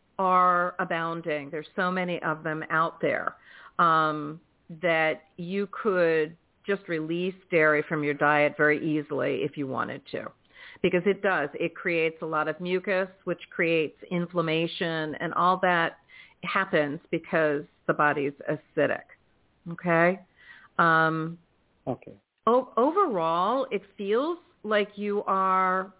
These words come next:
Speaker 1: fairly healthy. Um, it feels more like the tweaking of everything, and you will feel much better. Um, there may be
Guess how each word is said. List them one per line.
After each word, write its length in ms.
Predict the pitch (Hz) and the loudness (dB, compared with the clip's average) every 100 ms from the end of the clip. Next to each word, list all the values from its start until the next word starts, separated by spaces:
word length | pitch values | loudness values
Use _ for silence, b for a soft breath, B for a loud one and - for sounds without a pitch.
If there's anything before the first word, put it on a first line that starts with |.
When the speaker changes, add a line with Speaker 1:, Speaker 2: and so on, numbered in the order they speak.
| - | -2
Speaker 1:
fairly 300 | 226 240 233 | 2 2 0
healthy. 640 | 220 240 247 202 127 82 - b b b b | 0 -2 -2 -4 -4 -6 -16 b b b b
Um, 440 | 196 185 185 180 - - | -2 -2 -2 -6 -6 -4
it 220 | 196 - | -4 -4
feels 320 | 226 262 285 | 0 0 0
more 280 | 247 214 240 | -4 0 0
like 520 | 233 208 202 196 - _ - | 2 0 0 -4 -8 _ -16
the 280 | 170 190 185 - | -4 -2 -2 -8
tweaking 680 | - 202 208 247 247 254 269 | -4 -2 -2 0 0 2 0
of 320 | - 254 254 247 | 2 2 2 2
everything, 840 | 247 240 262 262 269 269 269 269 269 B B - | -2 0 -2 -2 -2 -2 -2 -4 -8 B B -2
and 200 | 202 202 | 0 0
you 120 | 208 | 2
will 120 | 202 | 0
feel 280 | 196 208 202 | 0 0 0
much 300 | 202 185 185 - | 0 -2 -4 -2
better. 520 | 175 180 208 240 277 - b b b _ 202 | 0 2 4 4 2 -4 b b b _ -2
Um, 680 | 190 196 196 190 190 196 - _ _ _ _ _ _ | 0 0 0 -4 -10 -14 -20 _ _ _ _ _ _
there 280 | 185 226 226 | -2 2 2
may 320 | 214 214 226 | 2 0 0
be 380 | 226 240 226 220 | 0 0 2 2